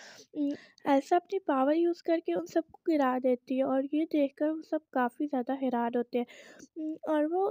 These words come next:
उनसे कहती है कि मैं आपका किंगडम ये ज़रूर बचा लूँगी और तभी वहाँ पे फायर स्पिरिट आ जाती है और वहाँ पे आग लगाने लगती है। एल्सा उसको रोकने की कोशिश करने लगती है और वो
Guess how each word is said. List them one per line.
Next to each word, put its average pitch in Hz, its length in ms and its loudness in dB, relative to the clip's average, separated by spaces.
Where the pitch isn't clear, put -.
उनसे 381 280 -6
कहती 294 380 -2
है 311 100 -2
कि 320 140 -4
मैं 311 340 2
आपका 294 300 -2
किंगडम 302 380 0
ये 320 140 0
ज़रूर 269 400 -4
बचा 254 300 0
लूँगी 240 400 -2
और 262 80 4
तभी 294 240 2
वहाँ 294 300 0
पे 311 100 -2
फायर 269 440 2
स्पिरिट 277 440 -2
आ 254 160 2
जाती 254 300 -6
है 262 60 0
और 262 160 0
वहाँ 262 260 -4
पे 311 80 0
आग 240 220 0
लगाने 240 360 2
लगती 233 380 -2
है। 233 100 4
एल्सा 285 360 4
उसको 359 260 -4
रोकने 311 360 0
की 339 100 -10
कोशिश 254 360 -2
करने 247 260 0
लगती 240 460 -2
है 240 140 2
और 262 140 6
वो 277 220 0